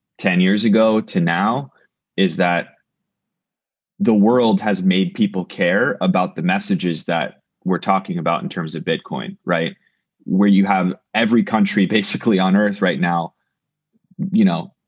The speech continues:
stroking the balance sheet, making, you know, printing money, and people are finally understanding and caring about inflation and central banking and putting their money and, you know, their hard-earned spending power into assets that are not,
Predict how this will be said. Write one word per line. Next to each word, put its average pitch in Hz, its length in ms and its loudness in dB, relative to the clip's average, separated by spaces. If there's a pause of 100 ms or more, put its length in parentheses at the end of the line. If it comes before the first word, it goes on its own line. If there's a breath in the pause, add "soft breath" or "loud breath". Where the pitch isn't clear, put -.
(160)
stroking 117 520 0
the 107 60 4
balance 101 380 2
sheet, 98 380 0
making, 101 500 2
you 95 80 6
know, 85 100 0
printing 120 440 2
money, 92 460 2 (440 soft breath)
and 104 140 2
people 117 260 4
are 110 80 2
finally 107 520 2
understanding 98 760 2
and 80 140 -4
caring 101 460 0
about 78 460 -2 (260)
inflation 82 880 -2
and 78 560 -4
central 90 400 0
banking 87 600 0
and 82 400 -2 (520 soft breath)
putting 120 260 4
their 110 140 6
money 101 340 4
and, 90 200 2
you 98 160 4
know, 92 120 4
their 87 160 2
hard-earned 101 580 0
spending 113 420 -2
power 82 340 -2
into - 240 -4
assets 95 460 -4
that 87 120 -6
are 85 100 -10
not, 90 280 0